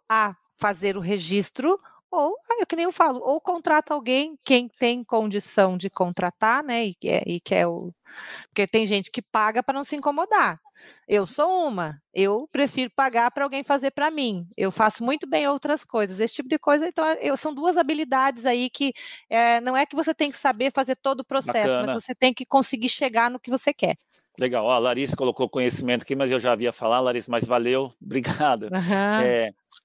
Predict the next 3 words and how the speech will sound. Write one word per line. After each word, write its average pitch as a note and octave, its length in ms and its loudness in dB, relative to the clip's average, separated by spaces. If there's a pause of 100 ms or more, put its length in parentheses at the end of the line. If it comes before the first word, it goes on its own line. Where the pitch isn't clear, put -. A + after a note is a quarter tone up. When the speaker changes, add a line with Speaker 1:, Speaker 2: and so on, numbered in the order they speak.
Speaker 2:
atitude, G3 800 0 (100)
professora C3 680 0
Daniele. A#2+ 580 0